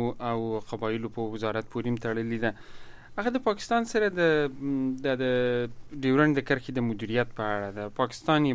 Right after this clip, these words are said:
بارډر منیجمنټ بولي، هغوی یې سرحد مدیریت بولي. او پرون موږ یوه ویډیو ولیدله، خبر مو واورېدو د پاکستاني جنرالان وایي چې دا به د دوه زره اتلسم کال تر دسمبره پورې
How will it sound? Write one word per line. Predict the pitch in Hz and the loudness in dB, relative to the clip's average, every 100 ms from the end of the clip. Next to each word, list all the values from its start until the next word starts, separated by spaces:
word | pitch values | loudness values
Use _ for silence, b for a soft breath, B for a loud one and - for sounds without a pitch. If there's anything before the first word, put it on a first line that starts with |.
| 117 | 6
بارډر | 156 165 120 120 | 8 8 6 4
منیجمنټ | 113 104 113 110 101 | 2 0 -2 -2 -4
بولي، | 107 104 107 | -6 -4 -4
هغوی | 104 117 117 | -4 -4 -6
یې | 113 107 | -6 -6
سرحد | 110 104 120 135 - - 113 | -8 -4 -2 -2 -4 -6 -4
مدیریت | 107 107 110 107 - | -4 -4 -2 -2 -4
بولي. | 107 104 151 - b b b b 151 | -8 -6 -8 -12 b b b b 0
او | 156 156 156 151 151 - | 2 2 2 2 0 -2
پرون | 170 202 220 196 | -2 0 0 -2
موږ | 170 156 | -4 -2
یوه | 151 135 | 0 0
ویډیو | 131 127 160 | -2 0 2
ولیدله، | 151 151 131 135 127 127 123 - | 2 2 2 0 2 0 -2 -4
خبر | 110 113 123 | -2 -2 0
مو | 120 117 | 0 0
واورېدو | 117 113 110 110 107 107 | 0 -2 -4 -6 -6 -2
د | 101 101 - b b b b b 113 | -2 -2 -4 b b b b b -6
پاکستاني | 107 - 113 110 | -6 -2 -2 0
جنرالان | 113 107 107 110 113 | -2 -2 0 0 0
وایي | 110 110 107 101 | 0 -2 -4 -6
چې | 107 | -2
دا | 113 | -2
به | 113 | 0
د | 113 | -2
دوه | 113 120 | 0 0
زره | 113 113 | 2 0
اتلسم | 110 123 117 120 - 285 269 | -2 -2 -4 -2 4 4 4
کال | 185 160 156 139 | 2 2 0 -4
تر | 123 | -4
دسمبره | 117 - 123 120 170 123 | -6 -4 -4 0 -2 -2
پورې | 107 101 117 | -4 0 0